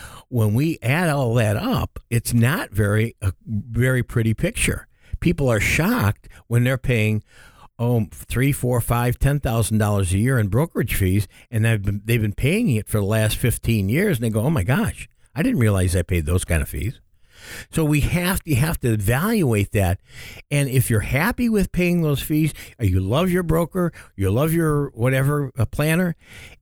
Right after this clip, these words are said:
and you're happy with those returns, that's fine. But that's one of our strong suits, Tony. We evaluate that. We put it down on paper. Let me see the fee structure you pay.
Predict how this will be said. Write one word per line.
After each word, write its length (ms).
and 180
you're 120
happy 400
with 180
those 240
returns, 500
that's 440
fine. 520
But 160
that's 260
one 120
of 120
our 160
strong 420
suits, 400
Tony. 300
We 220
evaluate 760
that. 200
We 100
put 240
it 140
down 240
on 180
paper. 420
Let 180
me 120
see 300
the 140
fee 260
structure 440
you 180
pay. 440